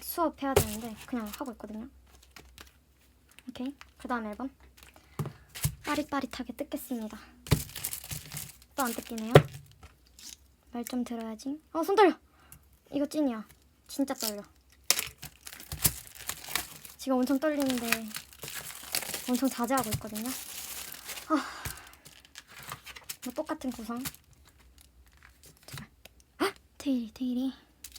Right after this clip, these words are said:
문태일 씨, 달태일 씨, 제발 저에게 힘을 주세요. 헉, 텐.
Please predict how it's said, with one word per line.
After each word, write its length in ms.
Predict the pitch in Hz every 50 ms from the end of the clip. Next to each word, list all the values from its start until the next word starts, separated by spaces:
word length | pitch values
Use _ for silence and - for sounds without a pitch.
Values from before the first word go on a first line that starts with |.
| - - - - - - -
문태일 360 | - 247 254 247 - 262 247 247
씨, 200 | - - 269 262
달태일 400 | - - 254 247 - 285 254 254
씨, 200 | - - 320 - -
제발 280 | - 349 302 311 302 - - - 403 - - - -
저에게 260 | - 311 302 311 320
힘을 180 | 339 339 330 302
주세요. 280 | 320 302 320 320 311 285 - - - - - - - - - - - - - - - - - - - - - - - - - - - - - - - - - _ - - _ _ _ _ _ - - - - - _ _ _ _ _ _ _ _ _ _ _ _ _ _ _ _ - - - - - - - - _ _ _ _ _ _ _ _ -
헉, 120 | - - - -
텐. 320 | - 294 277 233 220